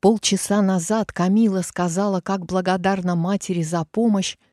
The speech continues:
не только после смерти Дечу, но и фирме мужа в сложный период, а все вокруг рассыпались в комплиментах.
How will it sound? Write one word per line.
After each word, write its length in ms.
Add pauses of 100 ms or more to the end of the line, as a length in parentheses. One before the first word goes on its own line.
не 160
только 420
после 400
смерти 560
Дечу, 580 (200)
но 220
и 80
фирме 520
мужа 400
в 60
сложный 500
период, 500 (280)
а 120
все 320
вокруг 480
рассыпались 760
в 20
комплиментах. 880